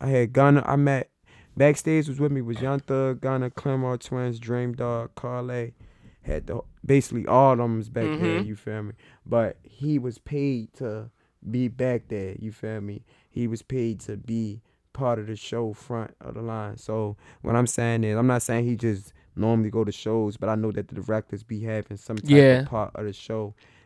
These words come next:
Speaker 1: that they wanted him to do something particular, or to let the fans know that they had a celebrity at
Speaker 2: Yeah,
Speaker 1: the fashion show.
Speaker 2: at the show.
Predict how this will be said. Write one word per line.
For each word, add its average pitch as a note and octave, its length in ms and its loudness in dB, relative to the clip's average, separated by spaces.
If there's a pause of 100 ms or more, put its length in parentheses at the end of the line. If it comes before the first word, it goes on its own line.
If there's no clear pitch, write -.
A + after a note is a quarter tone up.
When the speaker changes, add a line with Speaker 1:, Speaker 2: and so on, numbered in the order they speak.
(120)
Speaker 1:
that G#2+ 220 -2
they G#2+ 160 0
wanted G#2+ 280 -2
him G#2+ 180 -4
to G#2 60 -2
do G#2 220 -6
something G2 300 -6
particular, G#2 680 -4 (440)
or A2 220 4
to G2+ 120 4
let G#2+ 260 2
the G2 260 4 (140)
fans A2+ 460 0
know A2 200 2
that G#2 240 -4
they G#2+ 120 0
had A2 240 2
a - 20 -2
celebrity G#2 540 -4
at - 60 -8
Speaker 2:
Yeah, D3+ 400 10
Speaker 1:
the C3 40 2
fashion G#2+ 300 0
show. - 140 -8
Speaker 2:
at D3 160 4
the C#3 80 0
show. B2+ 420 -2